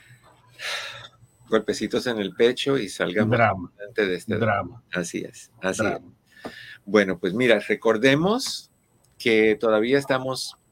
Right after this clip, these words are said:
Speaker 1: pidiéndote que nos regales tus likes, eso es muy importante, y tu compartir. Te recordamos que, por favor, no se te olvide de pasar a mi canal de YouTube, y que es Ed-, em, Eduardo López Navarro Sin Pelos en la Lengua, y te suscribas, oprime el botoncito que dice suscribe.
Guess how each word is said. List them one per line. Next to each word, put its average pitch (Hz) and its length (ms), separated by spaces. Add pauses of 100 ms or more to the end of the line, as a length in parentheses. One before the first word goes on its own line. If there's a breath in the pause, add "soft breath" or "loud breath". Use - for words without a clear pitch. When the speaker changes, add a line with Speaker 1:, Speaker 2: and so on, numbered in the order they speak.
Speaker 1:
pidiéndote 123 680
que 110 120
nos 98 200
regales 101 460
tus 90 240
likes, 117 400 (280)
eso 85 240
es 85 40
muy 87 160
importante, 98 580
y 143 60
tu 90 140
compartir. 82 640 (960 loud breath)
Te 113 120
recordamos 107 680
que, 110 180
por 90 220
favor, 123 380
no 135 100
se 131 140
te - 80
olvide 113 300
de 107 100
pasar 113 560
a 101 200
mi 101 200
canal 104 400
de 104 160
YouTube, 170 520 (520)
y 101 420
que 95 240
es - 280
Ed-, 90 280
em, 87 400
Eduardo 101 360
López 107 240
Navarro 98 300
Sin 90 280
Pelos 117 380
en 107 100
la 98 100
Lengua, 113 480
y 95 140
te - 160
suscribas, 101 720
oprime 85 380
el 87 60
botoncito 85 540
que - 80
dice 95 160
suscribe. 156 640